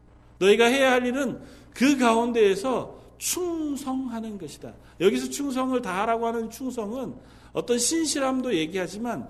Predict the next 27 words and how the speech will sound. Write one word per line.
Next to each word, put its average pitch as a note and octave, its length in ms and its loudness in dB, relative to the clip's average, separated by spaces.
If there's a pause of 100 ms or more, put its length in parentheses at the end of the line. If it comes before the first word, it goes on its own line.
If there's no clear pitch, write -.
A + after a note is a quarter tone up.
(240)
믿음을 A#3+ 580 -2
지킨다는 G#3+ 960 -6
의미가 D#3+ 300 -6 (340)
훨씬 G3 320 -16
더 F3+ 100 -16
강합니다. F#2 540 -20 (420)
그러니까 A#3+ 320 2
너희가 C4 220 6
고난과 C4 500 0
환난 C4 300 -2
가운데 B3 240 -2
있지만 A3+ 440 -6 (260)
너희가 C4+ 260 6
믿음을 D4 440 4
지키는 E4 520 2
것이 B3+ 240 0
너희의 F3+ 760 0
역할이다. C#3+ 800 -12 (160)
앞으로도 D#4+ 440 0
너희에게 B3+ 280 0
고난이 G#3 380 -4
더할 C#3+ 320 -8
거야. F3 280 -10 (260)
그러나 B3 520 2 (200)
그 C#4+ 120 4
고난이 C4+ 600 2
너희를 G#3+ 760 0